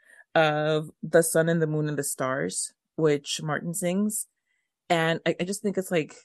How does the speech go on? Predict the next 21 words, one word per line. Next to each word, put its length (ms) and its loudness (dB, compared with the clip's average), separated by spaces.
I, 240 4
I 20 6
love 280 4
his 120 -4
voice 260 -2
in 80 -10
this 160 -8
one, 180 -8
um, 560 -8
more 160 2
than 200 0
any 360 -2
other 200 -4
song 680 -6
that 160 -2
he, 680 -6
that 100 -6
he 100 -4
sings. 380 -8
That, 220 -4
um, 480 -8